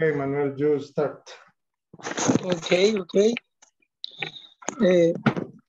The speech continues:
Speaker 2: hello, George. I want
Speaker 1: Hello,
Speaker 2: to talk
Speaker 1: Manuel.
Speaker 2: about my, my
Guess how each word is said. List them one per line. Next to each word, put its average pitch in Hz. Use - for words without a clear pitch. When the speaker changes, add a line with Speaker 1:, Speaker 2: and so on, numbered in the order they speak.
Speaker 2:
hello, 262
George. 247
I 185
want 202
Speaker 1:
Hello, 208
Speaker 2:
to 175
talk 151
Speaker 1:
Manuel. 151
Speaker 2:
about 147
my, 185
my 175